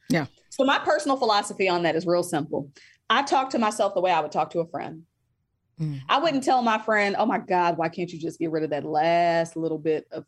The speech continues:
Speaker 2: fat right there?" I would never do that. I wouldn't obsess about how hard she worked out or if she ate a Snickers for breakfast because she was running out the door. You know what I'm saying? Give the grace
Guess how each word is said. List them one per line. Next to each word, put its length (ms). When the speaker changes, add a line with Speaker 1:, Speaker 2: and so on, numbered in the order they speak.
Speaker 2:
fat 320
right 260
there?" 300
I 80
would 140
never 180
do 180
that. 280
I 140
wouldn't 240
obsess 400
about 640
how 300
hard 360
she 200
worked 320
out 400
or 180
if 80
she 220
ate 180
a 60
Snickers 420
for 80
breakfast 460
because 220
she 100
was 140
running 240
out 180
the 60
door. 400
You 100
know 60
what 120
I'm 100
saying? 360
Give 260
the 80
grace 600